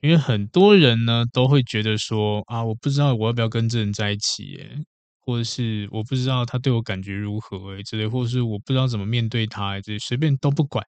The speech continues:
重点就是你，我们可能要练习去分析我们自己的感觉、感受。对，因为很多人会觉得说：“哦，好像他好，他有时候好，又有时候不好”之类的。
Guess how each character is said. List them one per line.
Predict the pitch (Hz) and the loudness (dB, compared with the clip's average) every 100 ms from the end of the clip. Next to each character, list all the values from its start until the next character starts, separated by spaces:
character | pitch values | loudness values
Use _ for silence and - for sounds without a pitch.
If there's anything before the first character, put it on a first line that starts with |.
| _ _ _ _ _ _ | _ _ _ _ _ _
重 | 175 147 | 2 4
点 | |
就 | 123 | 4
是 | 127 131 | 4 4
你， | 113 101 - _ _ _ | 4 0 -6 _ _ _
我 | 120 | 0
们 | 139 | 2
可 | 160 | 4
能 | 117 | 4
要 | 120 | 4
练 | 143 120 | 4 4
习 | 117 - - 98 104 | 2 0 -2 -8 -10
去 | - - 131 113 101 98 - - | -6 -2 0 0 -2 -8 -14 -4
分 | 127 127 | -2 0
析 | - | 0
我 | 113 | 0
们 | 101 | -2
自 | - | -2
己 | 113 | -2
的 | 104 | -2
感 | - 95 | -4 -6
觉、 | 92 98 | -6 -8
感 | 98 98 | -8 -8
受。 | 101 - 101 - _ _ _ _ | -4 -6 -6 -12 _ _ _ _
对， | 110 117 | 0 4
因 | |
为 | 180 | 6
很 | 151 113 | 6 4
多 | 107 120 | 0 2
人 | |
会 | 127 | 2
觉 | 123 110 | 0 -2
得 | 107 | -6
说 | - 107 104 104 104 | -4 -6 -4 -6 -8
：“哦， | 101 95 82 - _ - | -14 -16 -20 -20 _ -6
好 | |
像 | 110 175 165 | 0 2 2
他 | 160 160 | 2 -2
好， | - - 98 127 | -2 -6 -4 -2
他 | 143 | 0
有 | 120 | 0
时 | 107 | 0
候 | 120 | -2
好， | - 98 | -2 -4
又 | 117 | -2
有 | 120 | -2
时 | 95 | -2
候 | 113 - | -4 0
不 | |
好” | 139 - 98 | -2 0 -6
之 | - 110 | -8 -6
类 | 107 98 | -6 -6
的。 | 104 | -10